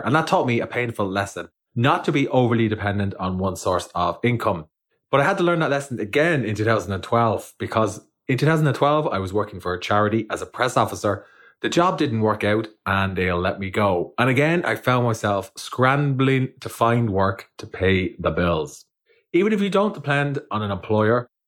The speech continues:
remember that profitable creatives avoid trading all of their time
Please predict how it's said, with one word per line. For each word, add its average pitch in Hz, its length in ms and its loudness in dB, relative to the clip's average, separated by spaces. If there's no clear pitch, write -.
remember 151 340 2
that 127 220 -2
profitable 180 500 0
creatives 117 560 2
avoid 113 460 2
trading 104 540 0
all 98 240 2
of 92 80 0
their 101 100 0
time 92 440 -4